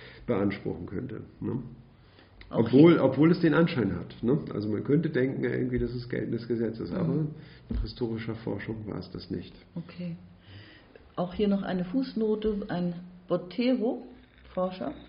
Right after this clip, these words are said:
Speaker 1: Mhm.
Speaker 2: deutet den Kodex Hammurabi als eine Art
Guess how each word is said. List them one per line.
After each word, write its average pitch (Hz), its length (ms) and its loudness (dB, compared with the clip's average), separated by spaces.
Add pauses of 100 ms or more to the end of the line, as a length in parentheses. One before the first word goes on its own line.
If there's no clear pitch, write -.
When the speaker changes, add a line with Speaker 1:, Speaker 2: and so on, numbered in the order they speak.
Speaker 1:
Mhm. 135 340 2 (340)
Speaker 2:
deutet 233 640 0
den 175 180 0
Kodex 175 560 0 (100)
Hammurabi 175 640 -2
als - 260 -8
eine 165 200 -2
Art 151 260 -6